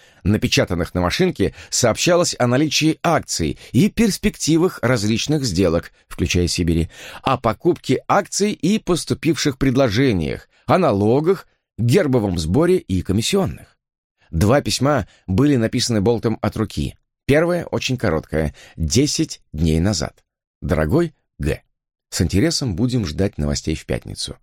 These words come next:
Эллис». Второе — Крей, должно быть, получил в то утро, когда приехал в Эйнсфорд. «Дорогой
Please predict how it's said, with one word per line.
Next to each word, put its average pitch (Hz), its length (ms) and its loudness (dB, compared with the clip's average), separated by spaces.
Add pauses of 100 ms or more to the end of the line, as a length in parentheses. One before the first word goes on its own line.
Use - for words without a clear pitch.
(180)
Эллис». - 560 -4 (560)
Второе — 101 680 0 (300)
Крей, 135 420 0 (200)
должно 107 440 0
быть, 151 220 -2 (140)
получил 135 420 2
в - 80 -8
то 120 100 0
утро, 135 300 0
когда 110 260 0
приехал 123 460 0 (120)
в 113 140 2
Эйнсфорд. 98 540 -4 (260)
«Дорогой 76 600 0